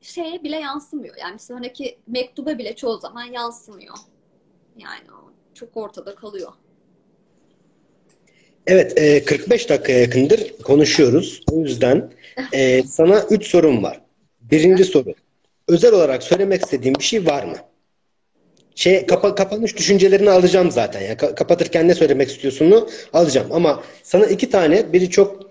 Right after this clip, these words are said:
Speaker 2: jenerik, biri biraz daha özel olabilecek, anlamlı olabilecek soru soracağım. Bunlarla kapatalım. Eğer başka bir katkı sağlamak, sunmak isteyen olursa da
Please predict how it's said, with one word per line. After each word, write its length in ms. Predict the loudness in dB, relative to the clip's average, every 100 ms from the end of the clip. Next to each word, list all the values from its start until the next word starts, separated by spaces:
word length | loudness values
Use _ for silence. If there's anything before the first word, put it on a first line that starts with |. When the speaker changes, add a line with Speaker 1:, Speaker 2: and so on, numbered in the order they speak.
| _ _ _ -8
Speaker 2:
jenerik, 680 | 0 2 4 2 -4 -12 -18
biri 360 | -2 2 4 4
biraz 320 | 4 2 2
daha 240 | 0 2
özel 240 | 2 4 4
olabilecek, 460 | 4 2 0 0
anlamlı 340 | 2 2 2 2
olabilecek 340 | 2 2 0
soru 180 | 2 0
soracağım. 460 | 2 0 -2 -6 -8 -20 -20 _
Bunlarla 360 | 2 4 4 2
kapatalım. 500 | 0 0 2 2 2
Eğer 280 | 2 2 2
başka 300 | 0 0 -2
bir 60 | 0
katkı 260 | -2 -2
sağlamak, 440 | 0 2 2 0 -2
sunmak 300 | 0 0 0
isteyen 280 | -4 0
olursa 360 | 2 0 0 0
da 240 | 0 -2